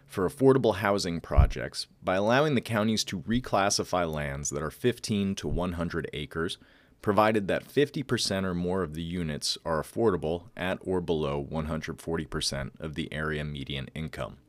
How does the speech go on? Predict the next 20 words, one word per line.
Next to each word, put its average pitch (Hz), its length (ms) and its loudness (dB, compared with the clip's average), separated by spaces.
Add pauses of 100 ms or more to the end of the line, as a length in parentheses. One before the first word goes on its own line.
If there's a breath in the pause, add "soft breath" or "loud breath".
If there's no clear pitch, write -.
(880 loud breath)
We 156 140 6
believe 113 400 6
this 107 180 4
legislation 98 680 2
will 98 100 2
better 101 320 4
empower 85 420 0
the 82 120 -2
counties 80 460 -4
to 87 100 -6
meet 117 260 2
their 95 160 0
affordable 87 480 -2
housing 82 480 -2
needs 73 420 -8
while 80 220 0
streamlining 80 800 -2
the 78 60 -4
regulatory 82 680 4
process 69 720 -2